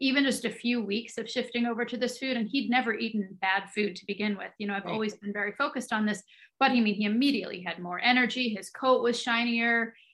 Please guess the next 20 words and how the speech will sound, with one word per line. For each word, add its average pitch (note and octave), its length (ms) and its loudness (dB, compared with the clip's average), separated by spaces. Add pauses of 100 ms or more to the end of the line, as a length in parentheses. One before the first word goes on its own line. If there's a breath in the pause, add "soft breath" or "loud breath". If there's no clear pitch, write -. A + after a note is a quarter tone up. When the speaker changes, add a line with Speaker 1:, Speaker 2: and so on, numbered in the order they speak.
(120 soft breath)
Speaker 1:
He, G#3+ 380 2
um, G3+ 400 -2
he A3 120 0
had F#3 180 -4
been - 160 -14
carrying C4+ 380 4
a A#3+ 80 -2
couple B3+ 280 0
extra A#3 380 -2
pounds A#3+ 480 2
and G3+ 140 -4
he, F#3+ 360 -4
he G3 80 -8
shed A3 380 0
them. A3 260 2
And G#3+ 140 0
it G3 80 -2
was G#3+ 180 -4
just - 280 -6
so, A#3 480 0